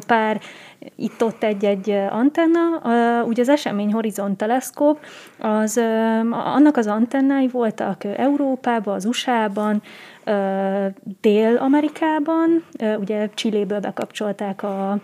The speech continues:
az almát, ugye az atakamai, ö, rendszert, ö, Hawaii-ról kapcsoltak még be, illetve a, a déli sarkon lévő rádióantennát is, ö,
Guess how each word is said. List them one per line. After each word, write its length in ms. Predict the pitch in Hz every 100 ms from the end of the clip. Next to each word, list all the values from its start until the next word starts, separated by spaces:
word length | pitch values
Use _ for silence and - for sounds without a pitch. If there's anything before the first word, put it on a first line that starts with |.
| -
az 100 | 196
almát, 520 | 190 190 226 277 311
ugye 160 | 226 196
az 120 | 196
atakamai, 640 | 202 214 - 208 208 214 214 - - - -
ö, 100 | - 208 202 196 202 208
rendszert, 680 | 214 233 269 320 320 320 - - - -
ö, 360 | 220 214 214 208 -
Hawaii-ról 640 | 208 196 269 311 311 302
kapcsoltak 680 | 302 294 - 269 269 262 -
még 140 | 240
be, 160 | 220 226
illetve 600 | 277 226 196 - 247 226
a, 200 | 220 220 226 - -
a 80 |
déli 280 | 220 233 190
sarkon 720 | 185 - 202 - 233 220 214 - - - - -
lévő 500 | 214 202 190 196 202
rádióantennát 1040 | 208 185 202 202 202 190 - 220 - -
is, 320 | 220 185 -
ö, 220 | 208 202